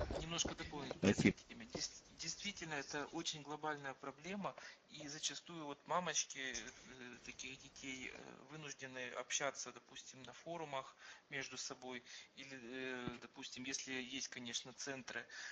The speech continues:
Speaker 1: э, частные, допустим, отводить ребёнка, э, допустим, на занятия там с тем же логопедом, э, психологом. И вот у меня тоже вопрос возник по этому поводу.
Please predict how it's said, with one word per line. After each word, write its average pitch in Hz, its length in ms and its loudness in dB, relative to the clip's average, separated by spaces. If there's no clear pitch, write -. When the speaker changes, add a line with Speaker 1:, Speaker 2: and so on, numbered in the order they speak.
Speaker 1:
э, 127 280 -8
частные, 113 680 2
допустим, 113 640 -8
отводить 120 480 -8
ребёнка, 117 500 -6
э, 117 580 -8
допустим, - 460 -10
на 120 80 -6
занятия 120 480 0
там 113 180 -8
с - 60 -2
тем 123 160 -10
же 120 120 -6
логопедом, 127 720 -2
э, 123 160 -2
психологом. 139 720 -2
И 180 360 -2
вот 160 140 -4
у - 40 -8
меня 175 120 0
тоже 180 260 0
вопрос 135 400 -6
возник 131 360 -4
по - 80 -10
этому 135 380 -10
поводу. 156 400 -8